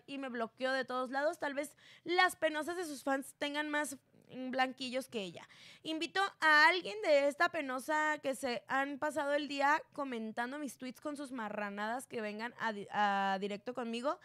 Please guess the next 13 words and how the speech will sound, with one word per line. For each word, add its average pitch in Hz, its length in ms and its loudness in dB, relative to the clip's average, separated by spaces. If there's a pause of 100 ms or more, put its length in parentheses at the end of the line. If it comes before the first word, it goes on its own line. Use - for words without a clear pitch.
(320)
a 302 100 6
justificarme 320 1120 -2 (220)
y 285 140 -6
ver 277 180 0
por 311 160 -6
qué 311 100 -8
idolatran 302 480 -2
a 269 60 -4
una 247 180 -4
señora 240 360 -2
así 254 180 -6
de 240 80 -4
nefasta. 247 500 -4